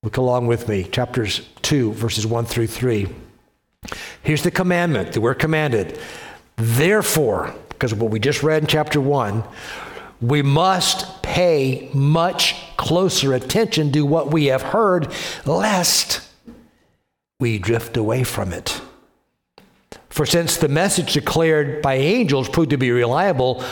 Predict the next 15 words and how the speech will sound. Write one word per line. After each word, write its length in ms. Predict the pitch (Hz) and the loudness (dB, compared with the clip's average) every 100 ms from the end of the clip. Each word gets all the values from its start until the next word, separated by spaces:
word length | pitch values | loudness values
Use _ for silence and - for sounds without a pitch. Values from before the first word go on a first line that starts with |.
| - - - | -12 -14 -4
and 160 | 143 139 | 0 2
every 200 | 180 202 | 2 0
transgression 720 | - 160 139 170 156 156 135 | 0 0 0 0 0 0 -2
or 100 | 139 | -2
disobedience 540 | 135 151 151 147 143 | 0 0 2 0 0
received 260 | 143 160 131 | 0 2 2
a 80 | 117 | 0
just 460 | 117 151 143 - - - | 2 0 0 -4 -8 -4
retribution, 880 | 151 147 127 151 262 - 165 160 170 - - - - - | -2 0 0 2 2 4 2 2 0 -4 -10 -10 -12 -4
how 260 | 175 202 | 0 2
shall 400 | 196 - 196 175 | 2 4 4 4
we 340 | 165 185 208 202 | 4 4 4 2
escape 720 | - - - 185 190 185 - | 2 0 2 2 2 2 0
if 240 | 190 - | 0 0
we 480 | 180 185 185 151 - | 2 4 4 0 -4